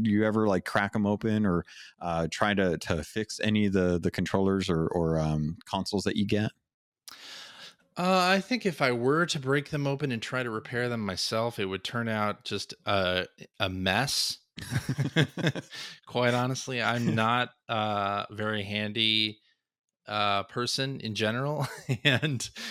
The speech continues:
Speaker 2: if I've had to install anything, any kind of electronics, uh,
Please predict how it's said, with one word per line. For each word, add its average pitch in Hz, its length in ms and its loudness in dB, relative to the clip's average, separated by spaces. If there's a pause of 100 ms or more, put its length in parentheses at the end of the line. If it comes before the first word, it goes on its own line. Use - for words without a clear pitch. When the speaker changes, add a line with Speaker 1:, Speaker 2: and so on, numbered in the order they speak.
(140)
Speaker 2:
if 113 160 -4
I've 117 200 6
had 120 240 4
to 117 140 0
install 110 680 2
anything, 113 960 -2
any 101 220 -4
kind 104 200 -6
of 95 60 -4
electronics, 101 960 -2
uh, 98 560 0